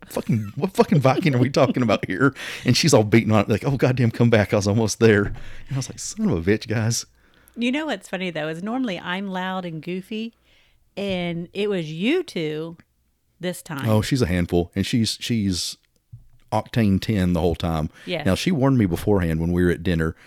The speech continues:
Speaker 1: She was like, "I'm gonna do this to you," and kinda showed me, not really a choke, just, uh, putting her, pushing my head back.
Speaker 2: Yeah.
Speaker 1: And she's like, "I'll do that to you when I'm sucking your dick." I'm like, "Okay." So at one point she was riding me and she started doing that. And I reached up. We both ended up kinda having a little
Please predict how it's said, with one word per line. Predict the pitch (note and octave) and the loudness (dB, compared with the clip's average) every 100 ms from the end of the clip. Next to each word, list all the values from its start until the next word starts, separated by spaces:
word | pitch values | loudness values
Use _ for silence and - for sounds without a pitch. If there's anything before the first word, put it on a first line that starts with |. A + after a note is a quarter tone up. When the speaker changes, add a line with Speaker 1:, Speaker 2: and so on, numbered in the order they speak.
| - - | -20 -20
Speaker 1:
She | - A#2+ | -6 -4
was | F#2+ | 2
like, | E2+ E2+ - | 2 2 -2
"I'm | C3 | 0
gonna | G#2 | 2
do | G2 | 2
this | F2+ - | 2 0
to | D#2 | -2
you," | D2+ | 0
and | D#2 | -2
kinda | - E2+ | 0 -2
showed | D2 F2+ F2+ | 2 2 4
me, | E2+ D#2+ _ _ | 2 -2 _ _
not | F#2+ G#2 | -4 -2
really | A#2+ F#2+ | 2 0
a | |
choke, | - - F#2 D2 - - - | 0 4 4 4 -6 -20 -2
just, | F2+ - - | 0 0 0
uh, | E2+ D#2 - _ _ _ _ - | 0 0 -6 _ _ _ _ 0
putting | C3+ | 2
her, | G#2 D#2+ - | 2 -2 2
pushing | F#3+ - | 2 2
my | E2 | 0
head | F2+ D2+ | 0 0
back. | D2 C#2 - _ _ | -2 -2 -8 _ _
Speaker 2:
Yeah. | F3+ | -8
Speaker 1:
And | D3+ | -2
she's | G#2+ | 0
like, | E2+ G2 | 0 2
"I'll | A#2 | 2
do | A2 | 4
that | F#2 D2+ | 2 0
to | F2 | -2
you | |
when | F2+ | 0
I'm | D#2+ | 0
sucking | - E2+ E2 | -2 -4 -4
your | D2+ | -4
dick." | D#2+ D2+ - | -4 -4 -8
I'm | |
like, | G#2 - C#3 | -10 -6 -4
"Okay." | C3+ E2+ F2+ _ - _ _ | 0 0 -2 _ -20 _ _
So | - | -2
at | F#2 | 2
one | A2 | 2
point | B2 G2+ | 2 -2
she | - | 0
was | F2+ | -2
riding | F2 F2+ F2+ | 0 0 0
me | |
and | F#2+ | -2
she | - | -4
started | E2+ F#2 E2+ | -2 0 0
doing | D#2 G2+ E2+ | 2 2 2
that. | D#2+ F2 - - - _ - | 0 -2 -6 -20 -20 _ -4
And | F2+ | 0
I | |
reached | G2+ F2+ - | 2 2 0
up. | F#2 G2 - | 2 2 0
We | E2+ | 2
both | F#2+ G2+ | 4 4
ended | F#2+ F2+ | 2 0
up | E2 | 0
kinda | - E2+ E2+ | -2 -2 0
having | F#2+ F#2+ | 0 2
a | |
little | F2+ | 0